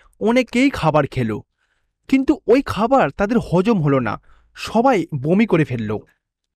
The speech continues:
তাদের মধ্যে একজন দুজনের অবস্থা তো সিরিয়াস হয়ে গেল,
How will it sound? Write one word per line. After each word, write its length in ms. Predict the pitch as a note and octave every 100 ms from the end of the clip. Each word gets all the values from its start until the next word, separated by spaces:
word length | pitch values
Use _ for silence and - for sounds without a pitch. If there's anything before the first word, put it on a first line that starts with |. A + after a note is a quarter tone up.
| -
তাদের 320 | D3 D#3 G3+
মধ্যে 300 | A3 A3+ A#3+ -
একজন 400 | C#3+ D3 F3+ A3
দুজনের 380 | A3 A3+ A#3+ A#3+
অবস্থা 460 | G3+ G#3+ A#3+ -
তো 160 | B3 A3+
সিরিয়াস 500 | - - F#3 G3+ -
হয়ে 100 | C3
গেল, 220 | A2+ G#2